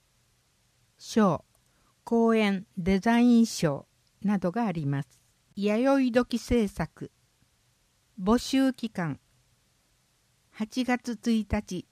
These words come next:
水曜から九月三十日日曜。募集点数、三十点。応募者多数の場合は、抽選の結果、出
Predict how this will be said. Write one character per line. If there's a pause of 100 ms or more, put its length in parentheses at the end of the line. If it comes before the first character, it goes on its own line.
(100)
水
曜
か
ら (440)
九
月
三
十
日
日
曜。 (1000)
募
集
点
数、 (440)
三
十
点。 (800)
応
募
者
多
数
の
場
合
は、 (180)
抽
選
の
結 (100)
果、 (340)
出